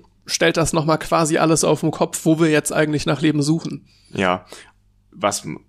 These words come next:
Speaker 2: immer so eine Grundvoraussetzung ist, die viele Leute halt da annehmen, viele Wissenschaftler, ist eben, dass Wasser flüssig vorliegt und dass es eben der Fall, wenn ein Planet in einem gewissen Abstand zu seinem Stern,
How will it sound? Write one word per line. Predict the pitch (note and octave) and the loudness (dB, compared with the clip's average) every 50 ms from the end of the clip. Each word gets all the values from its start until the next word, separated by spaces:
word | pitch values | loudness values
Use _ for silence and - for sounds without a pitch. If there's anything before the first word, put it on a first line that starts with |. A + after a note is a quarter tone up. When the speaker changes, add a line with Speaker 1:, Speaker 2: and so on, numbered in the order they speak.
| _ | _
Speaker 2:
immer | - F#2+ A2 A2+ G#2+ F#2+ | -8 -4 -2 0 0 0
so | F#2+ F#2+ | -2 -2
eine | G2 F#2 | -4 -2
Grundvoraussetzung | - A#2 A2+ - - G#2+ E2 F2 F2+ F#2+ - - - - G2+ D#2 | -2 -2 -2 -2 -6 -8 -4 -2 -2 -2 -2 -6 -8 -8 -6 -6
ist, | G2+ G2+ - - | -6 -6 -6 -8
die | F#2 | -10
viele | - - F#2+ G2 G2 | -10 -6 -4 -2 0
Leute | F2+ F#2 F#2 - G2 | 0 0 0 -2 -2
halt | F#2+ F2+ F2 E2+ - - | -2 -2 -2 -2 -2 -4
da | C2+ - | -4 -2
annehmen, | - - G2+ G#2+ G#2+ G#2 G#2 G2+ | 0 0 -2 0 0 -2 -2 -4
viele | - - G2 F2+ | -6 -8 -6 -4
Wissenschaftler, | G2 G2 - G#2 F#2+ - G2 F#2+ - F#2+ G2 G2+ G2+ - - - - - - _ _ - | -4 -4 -6 -6 -4 -4 -4 -4 -2 -2 -2 -2 -2 -6 -12 -20 -20 -20 -20 _ _ -4
ist | G2+ - - | -4 -4 -2
eben, | - F#2 G2 F#2+ F#2 | 0 0 0 0 -2
dass | E2+ E2 - | -2 -4 -4
Wasser | - F#2+ - - F#2 | -4 -4 -4 -4 -6
flüssig | - - A2+ A2+ - B2 - | -6 -6 -6 -6 -6 -6 -4
vorliegt | - A#2+ A#2 A#2+ B2 B2 - - | 0 0 0 0 -2 -6 -8 -10
und | E2 F2+ | -6 -4
dass | F#2+ F2 | -4 -4
es | E2+ E2+ - | -4 -6 -6
eben | - F2+ F#2 F2+ | -4 -4 -2 -2
der | F2 F2 | -2 -4
Fall, | - - G#2 G2+ G2+ G2 F#2 - - | -4 -4 -2 0 0 0 0 -2 -2
wenn | F#2 F#2+ F2+ - - - | -2 -2 -4 -6 -10 -10
ein | - E2+ F2 - | -10 -10 -10 -8
Planet | - F2+ F#2+ G2+ G#2 - | -4 -2 0 0 0 0
in | F2+ F#2+ | -2 -4
einem | F#2 F2 | -4 -4
gewissen | F#2 E2+ F#2+ F2+ - - | -2 -2 -2 -4 -4 -4
Abstand | - G#2 - - - G2 E2+ | -4 -4 -4 -4 -6 -8 -8
zu | - F#2+ | -8 -6
seinem | E2 F#2 E2+ E2+ D#2+ | -4 -2 -2 -2 -4
Stern, | - - G#2+ G#2+ G#2+ A#2 A#2+ | -2 -2 0 0 0 -2 -4